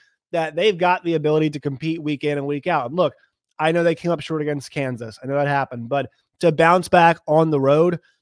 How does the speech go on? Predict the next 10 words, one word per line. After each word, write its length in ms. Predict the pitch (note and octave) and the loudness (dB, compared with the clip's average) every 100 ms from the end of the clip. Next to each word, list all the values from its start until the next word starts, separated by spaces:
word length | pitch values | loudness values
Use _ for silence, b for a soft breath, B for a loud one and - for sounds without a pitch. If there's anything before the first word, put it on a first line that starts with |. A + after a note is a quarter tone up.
| _ | _
that 160 | E3+ E3+ | -4 -2
is 160 | D3 | -4
coaching 580 | - E3+ F#3 F#3+ G3 F#3+ - | -4 -2 -2 0 -2 -4 -8
and 200 | D#3+ D3+ | -6 -2
that 140 | D#3 D3+ | 0 -2
is 140 | C#3+ | -4
preparation, 720 | - D#3 D3 C#3+ E3+ F3 D#3+ | -4 -4 -2 0 0 0 0
in 100 | C#3 | 0
my 160 | C3+ C3 | 2 0
opinion. 440 | - B2 B2+ C3+ | -2 -4 -4 -6